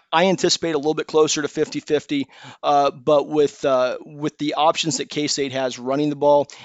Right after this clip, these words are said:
and with the offensive line leading the way, uh, you feel good about what K-State will be able to do running the football this year. That's still gonna be a focal point of the offense, and, uh, that's something I don't see really,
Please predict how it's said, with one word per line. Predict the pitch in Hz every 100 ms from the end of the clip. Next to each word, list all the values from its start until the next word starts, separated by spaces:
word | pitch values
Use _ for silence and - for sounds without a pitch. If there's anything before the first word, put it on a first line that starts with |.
| -
and | 139
with | 135
the | 139
offensive | 139 143 139 131
line | 135 135 131
leading | 131
the | 120
way, | 120 120 117 113 _ - -
uh, | 131
you | 127
feel | 131 165 143
good | 135 160 143
about | 135 131
what | 131 127
K-State | 135 - 120
will | 113
be | 110 113
able | 113 113
to | 107
do | 107 101
running | 113 120 123
the |
football | - 120 - 120
this | 120 117 127
year. | 117 - - _
That's | 160 -
still | 190
gonna | 170 160
be | 147
a |
focal | - 147 135
point | 135 147 135
of | 127
the | 120
offense, | 113 113 - 110 110 - - - _
and, | 135 127 123 113 113
uh, | 110
that's | 135 131
something | 139 113 117
I | 110
don't | 117 120
see | - 110
really, | 117 113 101